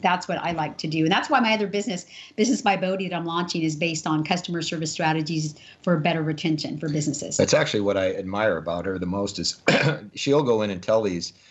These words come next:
Speaker 2: you know, no matter where we're at, and it's usually a restaurant, as you've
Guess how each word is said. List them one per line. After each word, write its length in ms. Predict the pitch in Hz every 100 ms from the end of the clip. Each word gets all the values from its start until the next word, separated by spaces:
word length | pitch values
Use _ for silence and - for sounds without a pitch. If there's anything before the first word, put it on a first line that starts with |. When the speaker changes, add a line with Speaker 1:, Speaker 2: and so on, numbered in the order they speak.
| - -
Speaker 2:
you 60 | 127
know, 80 |
no 80 | 131
matter 240 | 135 139 104
where 180 | 113 104
we're 160 | 87
at, 360 | 85 98 82 -
and 80 | 82 82
it's 160 | -
usually 460 | 95 90 78 78 - -
a 120 | 78
restaurant, 520 | 82 85 - 67 71 71
as 140 | 67
you've 200 | 71 71